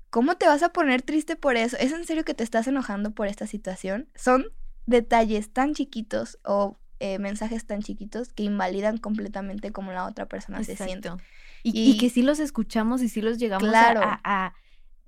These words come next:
Speaker 2: a tener, ¿no? Y, y hasta los dices y dices, "Ah, sí lo he escuchado". Ah, caray. <laughs> Sí lo he escuchado,
Speaker 1: Claro.
Speaker 2: ¿no? O
Speaker 1: Sí.
Speaker 2: sea,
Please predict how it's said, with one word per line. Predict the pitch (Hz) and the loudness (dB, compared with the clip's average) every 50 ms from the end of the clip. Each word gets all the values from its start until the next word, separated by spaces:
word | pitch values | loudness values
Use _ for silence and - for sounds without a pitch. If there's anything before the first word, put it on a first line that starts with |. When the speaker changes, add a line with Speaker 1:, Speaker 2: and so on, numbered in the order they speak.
| _ _ | _ _
Speaker 2:
a | 208 220 | -4 -4
tener, | 196 - 220 202 170 175 180 208 262 311 330 339 311 | -2 -2 -2 -2 0 0 0 2 2 0 0 0 0
¿no? | 247 226 220 233 277 - - | 2 2 4 2 2 0 0
Y, | 220 240 214 - - | 0 0 0 0 0
y | 233 240 | 2 2
hasta | 226 226 - 247 226 | 2 4 2 2 2
los | 226 220 214 | 2 2 0
dices | 208 240 254 247 311 339 480 480 - - - | 0 0 0 0 -2 -2 -4 -4 -6 -8 -4
y | - 214 | -4 -2
dices, | 202 208 202 214 208 214 - | -2 0 -2 -2 -4 -6 -6
"Ah, | 330 370 403 392 | -6 -8 -8 -8
sí | - - 320 | -6 -6 -4
lo | 311 311 320 | -2 -2 -2
he | 311 | -4
escuchado". | 302 - _ _ 247 - - 262 254 226 - - | -6 -10 _ _ -10 -4 -2 -2 -2 -4 -6 -8
Ah, | 208 190 | -10 -6
caray. | - 180 180 190 196 - | -4 -4 -4 -4 -6 -8
<laughs> | - - 240 - _ - - _ | -8 -8 -8 -8 _ -20 -20 _
Sí | - - - 269 294 | -20 -2 0 0 0
lo | 320 269 233 | 2 0 0
he | 240 | 0
escuchado, | 262 - - 240 208 - 254 247 240 196 - - - | -2 -2 -4 -6 -4 -2 -2 -2 -2 -4 -6 -10 -12
Speaker 1:
Claro. | - - 208 196 - - 214 | -12 -10 -8 -8 -6 -2 0
Speaker 2:
¿no? | 196 190 196 - - - - - - - - - | 0 0 -2 -4 -8 -12 -16 -16 -16 -16 -12 -10
O | - | -6
Speaker 1:
Sí. | |
Speaker 2:
sea, | 226 233 220 208 | -2 -2 -2 -4